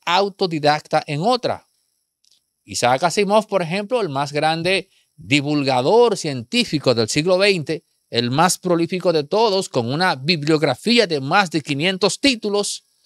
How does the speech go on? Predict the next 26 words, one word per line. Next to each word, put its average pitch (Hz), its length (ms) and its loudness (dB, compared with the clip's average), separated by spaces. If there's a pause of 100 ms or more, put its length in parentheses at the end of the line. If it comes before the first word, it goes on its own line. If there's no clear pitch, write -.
(460)
era 156 300 2
autodidacta 196 1000 -2
en 160 120 -4
muchas 151 440 -4
áreas 185 460 2
más 147 240 -4
allá 175 420 0 (300)
de 143 160 4
la 147 180 6
biología, 147 1000 0 (600)
porque 95 180 -6
su, 107 320 -6 (100)
su 127 160 2
profesión, 202 840 0
eh, 117 240 -6 (320)
inicial 139 540 2
era 208 180 4
químico, 139 460 -4
biólogo 220 420 2
químico, 156 400 -2
un 196 140 -8
asunto 170 320 -6
así 135 180 -8
era 127 100 -4
Isaac 127 300 -4
Asimov, 202 440 0